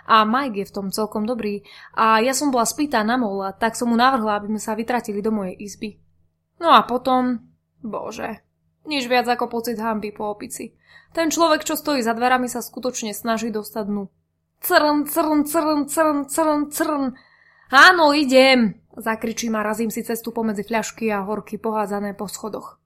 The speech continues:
Dúfam, že to nie sú poliši. Nemyslím, že na žúre boli nejaké drogy, ale človek nikdy nevie.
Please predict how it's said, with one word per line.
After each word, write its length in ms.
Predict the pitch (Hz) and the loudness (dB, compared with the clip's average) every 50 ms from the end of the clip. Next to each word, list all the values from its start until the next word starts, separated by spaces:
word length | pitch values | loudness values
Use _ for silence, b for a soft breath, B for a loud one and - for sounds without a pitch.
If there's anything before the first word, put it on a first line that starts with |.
| _ _ _ _ _ | _ _ _ _ _
Dúfam, 400 | 277 262 277 254 - 277 254 233 | -8 -6 -6 -4 -2 0 0 0
že 160 | 220 240 233 | 0 -2 -4
to 80 | 240 233 226 | -4 -6 -6
nie 80 | 226 220 | -6 -8
sú 240 | 220 - 240 220 - | -8 -10 -12 -10 -8
poliši. 480 | 220 226 220 220 208 - - - - _ _ _ _ _ _ _ - | -8 -8 -6 -6 -6 -8 -8 -10 -14 _ _ _ _ _ _ _ -6
Nemyslím, 400 | 320 311 285 262 247 - 226 214 | -4 -2 -2 -2 -2 -2 -4 -4
že 160 | 208 202 208 | -4 -4 -4
na 80 | 214 220 | -4 -4
žúre 240 | 208 220 240 214 208 | -4 -4 -4 -4 -4
boli 220 | 196 208 202 202 196 | -4 -4 -4 -4 -4
nejaké 320 | 208 214 220 220 226 196 | -4 -6 -6 -6 -8 -6
drogy, 400 | 208 214 208 196 214 226 226 220 | -6 -4 -4 -4 -2 -2 0 0
ale 240 | 220 214 220 233 233 | 0 0 0 -2 -4
človek 320 | 226 - 262 254 254 247 | -4 -4 -2 0 0 0
nikdy 260 | 254 285 285 262 233 208 196 185 | 0 0 0 0 0 -2 -4 -4
nevie. 260 | 185 185 185 190 - | -8 -8 -10 -12 -16